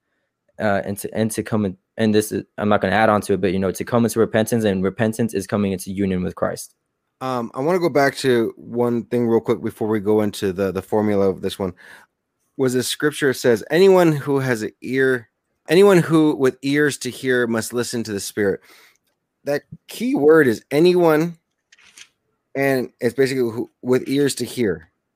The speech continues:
Speaker 2: Basically, when you, when you think of whoever hears, let them hear, it clues us in that it's a self-evaluation. Uh, in Matthew chapter five, it talks,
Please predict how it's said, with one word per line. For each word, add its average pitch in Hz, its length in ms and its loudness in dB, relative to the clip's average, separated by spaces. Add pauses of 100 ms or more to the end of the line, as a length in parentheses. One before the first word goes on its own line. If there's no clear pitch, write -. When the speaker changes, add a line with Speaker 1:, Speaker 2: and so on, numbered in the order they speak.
(220)
Speaker 2:
Basically, 247 520 4
when 190 160 8
you, 143 160 4
when 139 140 2
you 131 100 4
think 147 200 2
of 160 160 4
whoever 180 240 6
hears, 180 600 2 (120)
let 156 200 0
them 151 140 2
hear, 170 300 2 (360)
it - 260 0
clues 196 420 0
us 202 280 2
in 170 380 0
that 143 320 2 (240)
it's 165 320 -8
a 165 80 0
self-evaluation. 151 1120 2 (160)
Uh, 139 380 2
in 143 180 0
Matthew 156 280 0
chapter 143 240 -2
five, 151 200 0
it 147 80 -2
talks, 147 280 -6